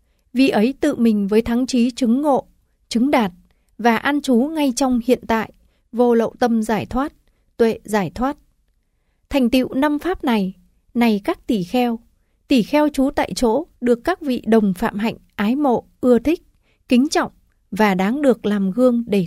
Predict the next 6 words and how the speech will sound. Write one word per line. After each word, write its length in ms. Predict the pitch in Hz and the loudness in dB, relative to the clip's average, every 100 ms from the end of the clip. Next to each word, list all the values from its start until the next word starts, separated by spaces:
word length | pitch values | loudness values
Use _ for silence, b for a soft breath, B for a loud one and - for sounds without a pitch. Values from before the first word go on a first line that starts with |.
| - | -2
tu 160 | 240 | -2
tập. 160 | 226 196 - _ _ _ _ _ _ _ _ _ _ _ _ _ _ - | -2 -6 -8 _ _ _ _ _ _ _ _ _ _ _ _ _ _ -4
Ba 240 | 220 214 | -2 0
La 180 | 208 208 | 0 -2
Mã, 300 | 208 196 285 _ _ _ _ _ _ - | -2 -4 -6 _ _ _ _ _ _ -2
Kinh, 260 | 269 240 | 0 0